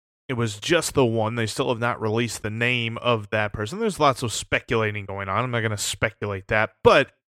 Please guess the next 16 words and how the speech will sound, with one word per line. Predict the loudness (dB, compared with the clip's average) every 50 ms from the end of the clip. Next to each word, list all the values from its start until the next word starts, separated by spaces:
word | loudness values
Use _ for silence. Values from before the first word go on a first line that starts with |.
| _ _ 4
I | 4 4
do | 6 2 0 0 2 2
like | 2 2 2 2 2 2 -2
the | 0
different | 0 0 -2 2 2 4
articles | 4 4 4 2 2 2 2 2 2
that | 0 -2 -2
have | -2 -6
come | -2 -2 -2 0 4
out | 4 4 4 2 0 _ _ _ _ _ _ _ _ _ _ _
with | 0 0 0 0 -2
interview | 0 2 4 4 2 2 2 2
with, | 4 4 2 2 0 -8 _ _ -18 -18 _ -2
interviews | 2 2 2 2 2 0 0 0 0
with, | -2 -4 -4 -4
like, | -8 -10